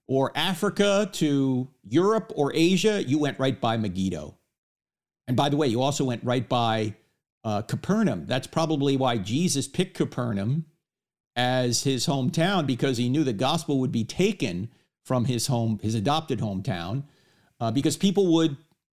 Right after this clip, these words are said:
would go by Capernaum on their way either to Africa or from Africa to Europe and Asia. And so these are strategic places. In fact, my son Zach did a little teaching there,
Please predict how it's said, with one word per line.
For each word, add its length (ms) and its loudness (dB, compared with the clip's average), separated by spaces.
would 400 -2
go 180 4
by 420 2
Capernaum 720 0
on 260 2
their 180 4
way 280 4
either 400 2
to 300 4
Africa 440 0
or 120 -2
from 260 0
Africa 420 -2
to 100 -4
Europe 320 0
and 100 0
Asia. 460 -2
And 480 -2
so 140 -6
these 200 2
are 100 0
strategic 800 0
places. 680 -2
In 40 -20
fact, 180 -4
my 120 -2
son 260 0
Zach 300 -2
did 120 -6
a 60 -2
little 180 -2
teaching 460 -4
there, 360 0